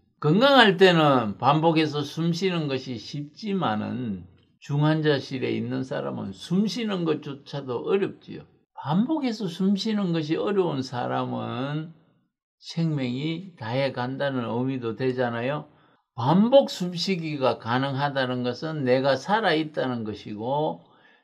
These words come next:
생명의 움직임이 반복되고 있다는 의미도 되지요.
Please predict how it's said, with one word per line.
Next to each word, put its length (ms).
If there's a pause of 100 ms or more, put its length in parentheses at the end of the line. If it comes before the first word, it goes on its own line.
생명의 880
움직임이 1300 (100)
반복되고 800
있다는 500
의미도 600
되지요. 500